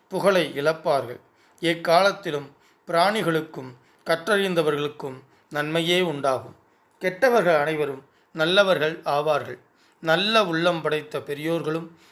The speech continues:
சான்றோர்களும் அமைதியையும் ஆனந்தத்தையும் பெறுவார்கள்.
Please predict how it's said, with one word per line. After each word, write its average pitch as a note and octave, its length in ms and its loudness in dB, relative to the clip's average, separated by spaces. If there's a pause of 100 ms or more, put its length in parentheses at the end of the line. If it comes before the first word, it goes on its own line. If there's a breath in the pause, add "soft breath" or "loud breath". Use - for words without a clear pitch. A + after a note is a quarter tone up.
(220 soft breath)
சான்றோர்களும் E3 680 2 (360 soft breath)
அமைதியையும் E3+ 760 -2 (100)
ஆனந்தத்தையும் D3+ 800 -2
பெறுவார்கள். D3 560 -2